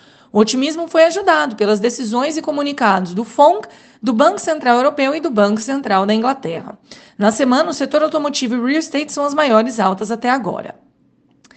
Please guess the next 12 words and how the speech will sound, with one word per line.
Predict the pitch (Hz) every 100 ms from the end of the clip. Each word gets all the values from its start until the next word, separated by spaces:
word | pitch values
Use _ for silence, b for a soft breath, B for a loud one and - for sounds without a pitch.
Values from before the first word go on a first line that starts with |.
| B B B
Aqui | 359 480 262
no | 247
Brasil, | 302 285 302
o |
mercado | 330 302 294
deve | 269 285
processar | 311 339 320 - 302
as | 294
mudanças | 311 240 247 302 302 277
na | 277
meta | 254 262
fiscal, | 269 277 - 247 254